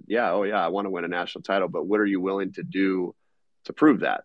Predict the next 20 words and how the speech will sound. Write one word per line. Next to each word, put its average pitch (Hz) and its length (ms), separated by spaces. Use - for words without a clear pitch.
Uh, 80 40
and 85 320
to 98 80
me, 113 100
that's 98 240
a 87 80
whole 98 220
different 90 400
ball 80 240
of 78 60
wax, 82 460
where 80 280
it's 80 140
very 95 340
easy 95 200
to 82 100
say, 98 280
very 90 260
difficult 95 600
to 82 320